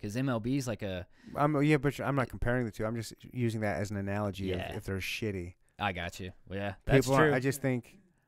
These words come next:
Speaker 2: see, if you have a shitty hockey team, it's the only game in town.
Speaker 1: So would the N B A though, right?
Speaker 2: No, because they've got college basketball. They've got their, their,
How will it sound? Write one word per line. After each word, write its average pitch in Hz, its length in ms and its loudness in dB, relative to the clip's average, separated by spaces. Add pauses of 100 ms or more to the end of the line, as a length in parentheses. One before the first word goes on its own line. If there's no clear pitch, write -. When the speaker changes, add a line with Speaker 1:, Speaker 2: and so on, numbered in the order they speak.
(720)
Speaker 2:
see, 151 280 4
if 139 220 2
you 151 80 4
have 143 140 6
a 127 60 0
shitty 147 400 0
hockey 143 360 0
team, 110 440 -4 (240)
it's - 180 -4
the 123 140 0
only 123 220 4
game 107 260 0
in 101 80 -6
town. 98 400 -2 (420)
Speaker 1:
So - 220 -6
would 123 140 -6
the 110 60 -6
N 123 140 -4
B 101 140 -6
A 175 100 -4
though, 143 220 -6
right? 139 200 -6 (240)
Speaker 2:
No, 220 240 10
because 147 280 4
they've 147 120 4
got 139 180 6
college 135 320 6
basketball. 113 500 0
They've 104 140 0
got 120 260 2
their, 127 260 0
their, 123 240 2